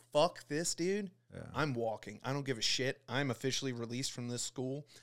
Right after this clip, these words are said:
Speaker 1: I don't wanna be here. I'll walk in the rain." In my dress whites, walk, like, good couple blocks
Speaker 2: Mm.
Speaker 1: in the rain, pretty decent rain, to my room. Just take my dress whites, put 'em on a coat hanger, put 'em in, get all my shit out of the room, waiting.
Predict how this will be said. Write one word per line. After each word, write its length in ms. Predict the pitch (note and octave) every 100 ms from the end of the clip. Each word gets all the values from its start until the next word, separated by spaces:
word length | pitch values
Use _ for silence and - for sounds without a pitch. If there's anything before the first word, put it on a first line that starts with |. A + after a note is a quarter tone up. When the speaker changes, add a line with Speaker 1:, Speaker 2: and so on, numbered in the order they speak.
| -
Speaker 1:
I 60 | -
don't 100 | D3+
wanna 140 | C#3
be 180 | B2+ C3+
here. 260 | C#3+ D#3 -
I'll 120 | B2 B2+
walk 260 | B2+ A2+
in 60 | A#2
the 80 | A2+
rain." 280 | A2+ G#2 - _ _ _ _ _ -
In 140 | C3+
my 100 | D3+
dress 280 | C#3 C3+ -
whites, 400 | A#2 A#2 A2+ -
walk, 280 | A#2+ B2 -
like, 260 | A2 G2+ - _ -
good 220 | F3+ D#3
couple 260 | C3+ -
blocks 560 | G#2+ A2 G#2+ G2+ - - -
Speaker 2:
Mm. 200 | F2 E2 -
Speaker 1:
in 140 | D3+
the 100 | D3
rain, 300 | B2 A2 G#2+
pretty 260 | G#2+ D#3 C#3+
decent 340 | B2 B2 - -
rain, 320 | A2 G#2+ G#2
to 100 | -
my 120 | D3
room. 400 | C3+ A#2 A2+ A2+ - _ _ _ _ _
Just 160 | - -
take 160 | E3
my 80 | D3
dress 300 | C3 B2+ A#2+
whites, 240 | B2 A#2+ B2
put 180 | -
'em 80 | D3
on 80 | C3
a 60 | A#2+
coat 220 | A#2+ A2
hanger, 280 | A2 A2+ A2
put 180 | -
'em 120 | C3+ B2+
in, 260 | B2+ B2+ - _ _ _ _
get 100 | C#3+
all 80 | D3
my 100 | C3+
shit 240 | B2 - B2
out 140 | A#2+
of 80 | A#2
the 80 | A#2
room, 200 | A#2 A2+
waiting. 380 | A#2 A#2+ A2+